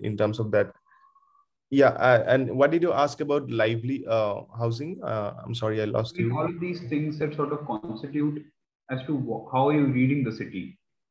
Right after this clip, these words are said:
Speaker 2: All right.
Speaker 1: Yeah,
Speaker 2: Which
Speaker 1: yeah,
Speaker 2: is
Speaker 1: yeah.
Speaker 2: housing. Livelihood is basically he's coming for work to Guwahati. He eventually meets his friend, which is the housing part of it, right?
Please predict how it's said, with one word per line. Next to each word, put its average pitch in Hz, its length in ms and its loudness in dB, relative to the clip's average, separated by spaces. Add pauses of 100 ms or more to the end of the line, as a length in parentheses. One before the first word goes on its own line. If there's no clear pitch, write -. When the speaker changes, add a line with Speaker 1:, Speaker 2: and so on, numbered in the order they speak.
(180)
Speaker 2:
All 107 100 -2
right. 110 200 0
Speaker 1:
Yeah, 117 200 6
Speaker 2:
Which - 160 -12
Speaker 1:
yeah, - 220 -4
Speaker 2:
is - 160 -12
Speaker 1:
yeah. 117 120 -2
Speaker 2:
housing. 117 600 -2 (460)
Livelihood 151 640 2
is 143 100 0
basically 139 360 -4
he's 131 160 -2
coming 127 360 -2
for 139 100 -4
work 123 380 -4
to 131 80 -4
Guwahati. 110 680 -6
He 107 440 -4
eventually 117 420 -2
meets 127 260 0
his - 220 -6
friend, 131 300 0
which 127 200 -2
is 131 180 -2
the 127 140 0
housing 110 380 -2
part 101 240 -4
of - 60 -12 (120)
it, 101 80 -12
right? 127 220 -4